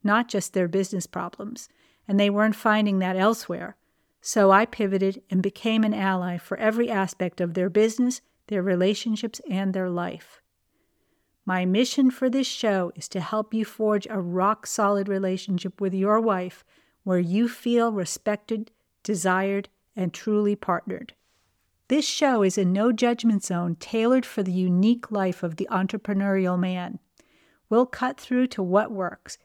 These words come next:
give you actionable insights to make your relationship into the one you'll want to stay in forever with your wife who'll want the same things as you. This isn't therapy or marriage counseling.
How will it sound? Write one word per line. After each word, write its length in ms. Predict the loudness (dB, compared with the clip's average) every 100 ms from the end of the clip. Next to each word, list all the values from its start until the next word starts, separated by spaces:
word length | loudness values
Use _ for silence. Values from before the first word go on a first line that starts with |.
| _
give 220 | -2 0 0
you 180 | -2
actionable 720 | 2 2 2 0 -2 0 0 -2
insights 680 | -2 -2 -2 -8 -8 -10
to 120 | -4 0
make 300 | 0 0 0
your 100 | 0
relationship 640 | 2 0 -2 -4 -4 -4
into 300 | -2 -2 -2
the 120 | -2
one 280 | 0 2 2
you'll 260 | 4 2 2
want 240 | 2 0
to 60 | -2
stay 340 | -6 -4 -2
in 140 | -2
forever 680 | -2 -2 0 0 0 -4 -4 _ _ _ 0
with 160 | 2
your 240 | 4 4 4
wife 340 | 2 0 0
who'll 320 | -2 0 2
want 280 | 2 0 -2
the 60 | -4
same 300 | -2 -2 -2
things 320 | -2 -4 -4
as 160 | -6 -6
you. 300 | -8 -10 -18 _ _ _ _ _ _ _ _ _ _
This 180 | -8 -6
isn't 420 | -2 2 4 4
therapy 640 | 2 2 2 0 -2 -2 0
or 160 | 0
marriage 500 | 2 2 0 -2 -4
counseling. 640 | -6 -6 -6 -6 -6 -6